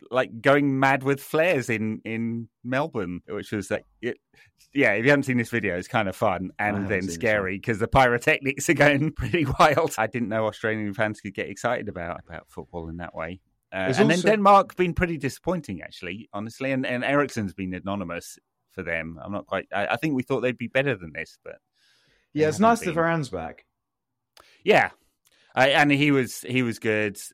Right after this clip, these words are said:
Speaker 1: and fit, and obviously that muscle injury wasn't nearly as bad as we thought it was, which is good for him. And yeah,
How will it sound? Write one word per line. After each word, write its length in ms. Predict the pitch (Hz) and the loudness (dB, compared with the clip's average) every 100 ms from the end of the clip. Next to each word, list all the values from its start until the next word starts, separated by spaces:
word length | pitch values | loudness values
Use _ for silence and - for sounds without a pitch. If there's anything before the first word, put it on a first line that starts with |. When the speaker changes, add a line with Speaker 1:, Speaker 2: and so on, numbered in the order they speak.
| - | -6
Speaker 1:
and 580 | 101 98 98 95 95 | -2 -2 -2 -4 -6
fit, 540 | - - - 101 95 - - | -10 -8 -2 0 -2 -6 -12
and 220 | 92 92 | -8 -6
obviously 460 | 90 92 90 - 92 | -6 -6 -8 -6 -6
that 140 | 90 | -4
muscle 260 | 90 85 90 | -6 -8 -8
injury 300 | 87 82 90 | -8 -6 -6
wasn't 320 | 85 80 95 | -6 -8 -8
nearly 240 | 90 85 82 | -8 -6 -6
as 100 | 80 | -2
bad 200 | 87 82 | -2 -2
as 120 | - | -8
we 80 | 87 | -8
thought 240 | 90 85 | -4 -4
it 80 | 80 | -2
was, 320 | 85 82 - | -2 -4 -6
which 140 | - | -18
is 40 | - | -14
good 180 | 92 80 | -12 -10
for 80 | 82 | -8
him. 340 | 85 82 85 - _ _ _ - | -8 -6 -10 -12 _ _ _ -10
And 340 | 80 76 76 - | -10 -8 -14 -12
yeah, 160 | - | -6